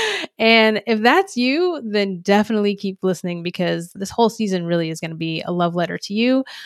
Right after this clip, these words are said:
And it's gonna explain to you the process that we go through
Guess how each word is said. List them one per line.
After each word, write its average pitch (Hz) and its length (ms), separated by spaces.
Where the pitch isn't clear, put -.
And 185 100
it's 190 140
gonna 196 180
explain 233 500
to - 140
you 185 440
the 170 80
process 202 460
that 208 160
we 220 80
go 220 220
through 240 360